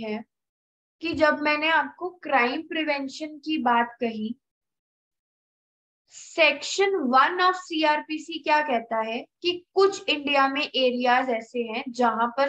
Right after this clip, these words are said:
सीआरपीसी apply नहीं होगा, ठीक है, लेकिन in law nothing is absolute। ये line अपनी lifetime के लिए रट लो, in law nothing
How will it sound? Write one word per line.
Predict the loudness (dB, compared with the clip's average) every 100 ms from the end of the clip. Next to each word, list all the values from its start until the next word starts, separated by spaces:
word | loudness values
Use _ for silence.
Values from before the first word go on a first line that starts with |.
| -2
सीआरपीसी | -4 0 0 -2 -8 -10 -6
apply | -6 -2 2 2 2 -2
नहीं | -6 -6 -6 -4
होगा, | -6 -8 -14 -16 _ _ _ _ _ _ _ _ _ -12
ठीक | -10 0
है, | 0 2 2
लेकिन | 2 2 -4 -4 _ _ _ _ _ _ -4
in | -2 -2 0
law | 4 4 2 -4 -2
nothing | -2 -2 -6 -10 -6 0
is | 2 0
absolute। | -4 -14 -10 -10 -12 _ -2
ये | 0
line | 2 2 -2 -6
अपनी | -8 -10 -6
lifetime | -2 -2 -4 -6 -8 -8
के | -6
लिए | -2 0 0
रट | -2 -4
लो, | -8 -8 _ _ _ _
in | -10 -6 -2 4
law | 6 4 2 -4 -4
nothing | -4 -6 -12